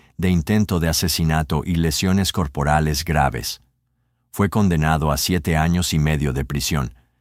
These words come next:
pero fue puesto en libertad tras cumplir solo tres años y dos meses. Según los registros,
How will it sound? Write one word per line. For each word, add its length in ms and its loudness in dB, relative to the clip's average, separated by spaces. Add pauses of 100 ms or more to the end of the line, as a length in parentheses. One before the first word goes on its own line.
(220)
pero 160 2
fue 200 0
puesto 400 2
en 100 4
libertad 640 0
tras 260 -2
cumplir 440 -2
solo 380 0
tres 360 -2
años 480 0
y 140 0
dos 260 0
meses. 540 -6 (520)
Según 460 0
los 140 0
registros, 720 -2